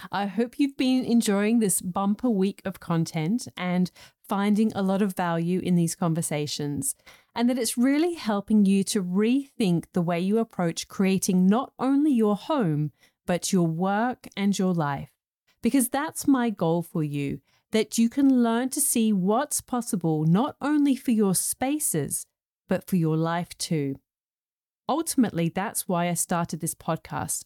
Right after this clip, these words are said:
I truly believe that if we are to live our best life and honor the life that we've been given, we need to make it count. We need to step into our purpose.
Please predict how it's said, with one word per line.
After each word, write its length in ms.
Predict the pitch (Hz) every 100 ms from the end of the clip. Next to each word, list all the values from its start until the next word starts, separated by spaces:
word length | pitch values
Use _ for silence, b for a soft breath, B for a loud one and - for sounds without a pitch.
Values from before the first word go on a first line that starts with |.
| -
I 120 | 185
truly 500 | - - 269 277 294
believe 520 | 285 240 180 143 156 _ _ _ -
that 160 | 220 -
if 200 | 214 202
we 220 | 196 247
are 40 | 302
to 120 | 302
live 260 | 262 190 -
our 200 | 170 165 -
best 360 | 202 214 -
life 320 | 180 156 143 - _ _ _ _ -
and 200 | 202 214 -
honor 340 | 202 233 294 -
the 100 | 269
life 380 | 240 185 185 -
that 160 | - 190
we've 200 | 202 -
been 220 | 202 196
given, 440 | 170 143 139 143 _ _ _ _ _ _
we 160 | 170 190
need 320 | 196 220 254
to 120 | - 196
make 320 | 175 175 170
it 140 | -
count. 560 | - 180 151 120 - - _ _ _ _ _ -
We 180 | 190 214
need 380 | 208 240 277 277
to 100 | 311
step 600 | - - - 226 240 - -
into 340 | 208 214 214 -
our 200 | 175 180
purpose. 800 | - 185 170 - 143 156 -